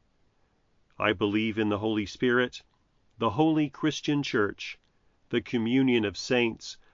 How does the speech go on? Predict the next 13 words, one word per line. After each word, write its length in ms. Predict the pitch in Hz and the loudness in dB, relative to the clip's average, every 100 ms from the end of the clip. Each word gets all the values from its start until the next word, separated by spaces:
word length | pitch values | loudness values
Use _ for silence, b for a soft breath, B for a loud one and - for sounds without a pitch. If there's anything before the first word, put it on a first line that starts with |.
| _ | _
the 140 | 135 127 | -2 2
forgiveness 760 | 139 117 170 185 156 131 - | 2 4 6 6 6 2 0
of 160 | 107 - | -4 -2
sins, 640 | - 135 131 123 113 - b b b | 2 6 6 4 -2 -10 b b b
the 100 | 120 | -2
resurrection 760 | 117 123 120 120 160 - 180 160 | 2 2 2 4 4 2 2 2
of 100 | 147 | 2
the 80 | 139 | 2
body, 560 | 139 127 104 92 82 - _ _ _ | 4 4 2 -4 -6 -14 _ _ _
and 180 | 131 135 | -2 2
the 80 | 123 | 2
life 500 | 117 147 156 - - | 2 4 2 0 -4
everlasting. 1040 | 135 139 160 135 95 87 - 95 92 87 | -2 0 2 2 2 -2 -4 -4 -4 -6